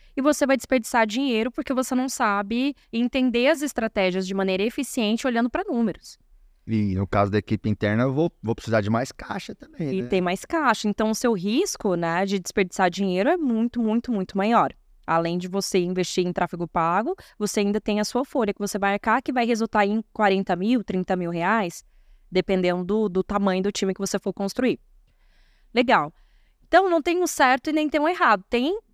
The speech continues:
Speaker 1: as fases de crescimento desse negócio. Então, vamos partir da história de que essa, essa empresa já fatura legal, no offline e vai começar agora, do zero. O empresário não entende nada.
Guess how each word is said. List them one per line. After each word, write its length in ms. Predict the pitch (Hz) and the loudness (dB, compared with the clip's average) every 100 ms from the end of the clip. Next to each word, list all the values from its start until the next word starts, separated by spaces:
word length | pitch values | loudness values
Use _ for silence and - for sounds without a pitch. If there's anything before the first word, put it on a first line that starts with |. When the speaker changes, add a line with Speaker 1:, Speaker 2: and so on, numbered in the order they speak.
| _ | _
Speaker 1:
as 300 | 226 277 - | 0 0 0
fases 460 | - 226 226 247 277 | 2 4 2 0 -4
de 80 | 285 | -2
crescimento 640 | 294 277 285 240 226 240 | -2 -4 -2 0 0 0
desse 240 | 247 - | 0 0
negócio. 580 | 269 359 170 156 - - _ _ _ | 0 2 2 0 -10 -16 _ _ _
Então, 220 | - 240 | -2 0
vamos 280 | 254 302 349 | 2 2 2
partir 680 | 330 240 - 285 302 185 151 _ _ | 2 0 -2 -2 0 0 -4 _ _
da 180 | 185 214 | 2 2
história 420 | 214 - 226 220 | 2 0 0 2
de 120 | 240 - | 0 -2
que 180 | 226 | 0
essa, 280 | 208 226 - - | 2 0 -2 0
essa 240 | 247 320 | 0 0
empresa 480 | 349 240 175 156 165 | -2 0 0 0 -4
já 160 | 170 | -4
fatura 360 | 202 190 - 208 | -4 -4 -2 0
legal, 520 | 247 233 202 196 320 - _ - | 2 2 2 2 0 -10 _ -6
no 140 | 180 | -2
offline 560 | 175 - 254 220 214 339 | -2 -2 0 2 2 2
e 40 | |
vai 140 | 302 277 | 0 2
começar 340 | 262 254 277 | 2 2 0
agora, 540 | 349 254 226 165 151 196 | 0 2 4 4 0 -6
do 120 | 214 | -4
zero. 420 | 269 254 170 143 - | 2 4 4 0 -2
O 160 | 202 | 2
empresário 440 | 247 254 240 240 233 | 2 2 2 2 2
não 60 | |
entende 400 | 240 233 247 277 - - | 0 0 0 0 -4 -4
nada. 720 | 214 208 208 185 151 147 | 0 2 2 0 -2 -6